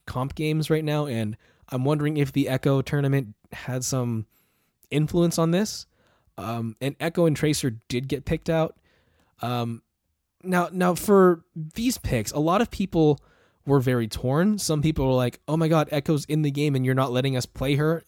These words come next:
in the second week she's out. What's wrong with you guys?" Um,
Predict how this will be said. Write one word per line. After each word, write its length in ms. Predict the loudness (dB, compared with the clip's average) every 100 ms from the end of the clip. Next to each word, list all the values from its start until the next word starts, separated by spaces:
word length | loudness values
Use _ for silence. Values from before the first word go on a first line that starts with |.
| -10
in 140 | -4 -4
the 60 |
second 360 | -2 -4 -2 -4
week 120 | -4
she's 220 | -6 -4
out. 180 | -2 -4
What's 220 | -8 -8
wrong 180 | -2 0
with 160 | 0 -2
you 60 |
guys?" 400 | -2 0 -2 -4 -14 _ _ _ _
Um, 400 | -4 -2 -2 -4